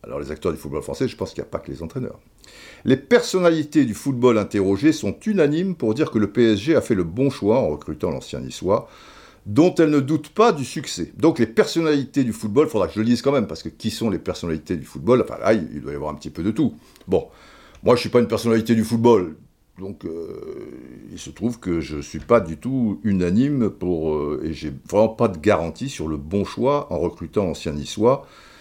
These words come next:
et j'ai des doutes sur le succès, alors que eux, ils ont aucun doute, euh, sur le succès, machin,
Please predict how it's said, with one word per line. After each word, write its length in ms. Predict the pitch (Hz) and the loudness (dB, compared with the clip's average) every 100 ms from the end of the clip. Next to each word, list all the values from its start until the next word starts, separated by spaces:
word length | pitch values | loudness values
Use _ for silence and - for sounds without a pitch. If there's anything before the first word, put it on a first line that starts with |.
| - _ _ - | -20 _ _ 4
et 140 | 123 | 4
j'ai 160 | 117 123 | 6 6
des 120 | 110 | 4
doutes 240 | 101 175 | 2 -6
sur 140 | - 107 | -2 -2
le 80 | 98 | -2
succès, 360 | - - 160 | -4 2 4
alors 180 | 135 110 | 6 4
que 80 | 104 | 2
eux, 580 | 92 127 113 90 73 67 65 | 2 4 4 0 -4 -8 -14
ils 120 | 62 | -6
ont 60 | |
aucun 240 | 90 104 76 | -6 -6 -8
doute, 280 | 69 90 - | -10 -12 -12
euh, 220 | 58 - - | -14 -14 -18
sur 140 | 53 | -20
le 60 | - | -20
succès, 360 | - - 65 92 | -20 -18 -10 -8
machin, 400 | - - 73 | -10 -14 -14